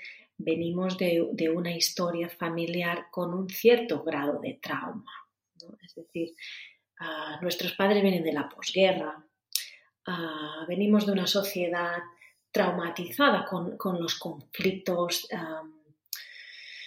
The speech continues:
ah, pues eso, ¿no? De las guerras que ha vivido nuestro país, de los exilios que han habido de, de sufrir mucha gente, ¿no? De la opresión.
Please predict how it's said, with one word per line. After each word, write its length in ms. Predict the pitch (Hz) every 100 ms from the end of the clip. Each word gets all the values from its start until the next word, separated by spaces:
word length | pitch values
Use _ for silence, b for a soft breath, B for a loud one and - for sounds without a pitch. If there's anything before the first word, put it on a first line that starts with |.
| B _ _
ah, 400 | 185 175 - - -
pues 140 | - 185
eso, 200 | 277 294
¿no? 220 | 214 302
De 160 | 262 175
las 240 | 156 151
guerras 380 | 180 196 226 220
que 120 | -
ha 40 | 220
vivido 340 | 214 214 214
nuestro 340 | 214 214 - 220
país, 440 | 240 180 170 175
de 120 | 190
los 180 | 196 196
exilios 760 | 220 220 - 208 208 208 208 208
que 100 | -
han 120 | 202
habido 360 | 202 196 196 202
de, 380 | 202 202 185 -
de 140 | 196
sufrir 460 | 190 202 - 208 196
mucha 300 | 190 190 226
gente, 500 | 220 170 170 165 165
¿no? 160 | 160 190
De 120 | 202
la 160 | 185 185
opresión. 840 | 185 220 220 - - 170 180 175